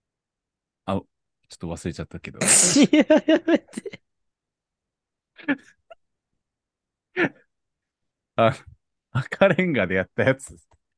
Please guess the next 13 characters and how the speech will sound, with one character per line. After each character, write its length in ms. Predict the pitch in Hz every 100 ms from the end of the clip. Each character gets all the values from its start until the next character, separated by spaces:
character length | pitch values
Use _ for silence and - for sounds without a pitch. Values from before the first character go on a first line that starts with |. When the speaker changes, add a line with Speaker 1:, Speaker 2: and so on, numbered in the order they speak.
| _ _ _ - 311 - _ _ _ _ _ _ _ _ _ _ _ _ _ _ _ - 269 214 _ _ _ _ _
Speaker 1:
あ 140 | 123 139
れ？ 220 | 233 277 - _ _ _ _ _ _ _ _ _ _ _ _ _ _ _ _ _ _ _ _ _ _ _
な 160 | 123 170
ん 80 | 170
だ 120 | 98
っ 40 | -
け、 100 | -
あ 60 | 87
の 100 | 90
人 180 | - 85
の 60 |
名 140 | 78 78
前。 460 | 76 73 71 69